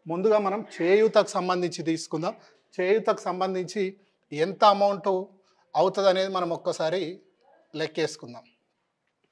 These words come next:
ఇప్పుడు తెలంగాణ ప్రభుత్వం దగ్గర దగ్గర యాభై లక్షల మందికి రెండు వేల రూపాయల పింఛన్ ఏదైతే ఉందో ఇది ఇవ్వడం జరుగుతుంది. దీనికోసం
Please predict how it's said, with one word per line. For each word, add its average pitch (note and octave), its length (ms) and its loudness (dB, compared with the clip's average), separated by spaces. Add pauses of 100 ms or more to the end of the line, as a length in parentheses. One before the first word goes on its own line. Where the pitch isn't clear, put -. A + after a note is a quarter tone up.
(1040)
ఇప్పుడు G#3 220 2 (420)
తెలంగాణ G#3 420 6 (100)
ప్రభుత్వం F#3 380 0 (100)
దగ్గర E3 300 2
దగ్గర F#3 160 2 (160)
యాభై E3+ 320 6
లక్షల F3 240 -4 (100)
మందికి F#3 360 -2 (560)
రెండు F#3+ 280 4
వేల G3 120 6 (140)
రూపాయల F3 380 4 (560)
పింఛన్ F3 380 2
ఏదైతే F3+ 380 2
ఉందో E3 200 0 (460)
ఇది D#3 140 2
ఇవ్వడం F3+ 320 8
జరుగుతుంది. E3+ 400 0 (120)
దీనికోసం F#3+ 580 0